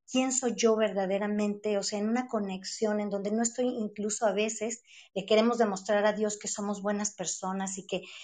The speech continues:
y que estamos haciendo las cosas correctamente y no nos conectamos con nuestra verdadera realidad, con, con que somos egoístas, que somos orgullosos, que queremos siempre salirnos con la nuestra.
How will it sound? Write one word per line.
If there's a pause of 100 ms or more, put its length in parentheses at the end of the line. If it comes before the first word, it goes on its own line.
(200)
y
que
estamos
haciendo
las
cosas
correctamente
y
no
nos
conectamos (280)
con
nuestra
verdadera
realidad, (260)
con,
con
que
somos
egoístas,
que
somos
orgullosos,
que
queremos
siempre (340)
salirnos
con
la
nuestra.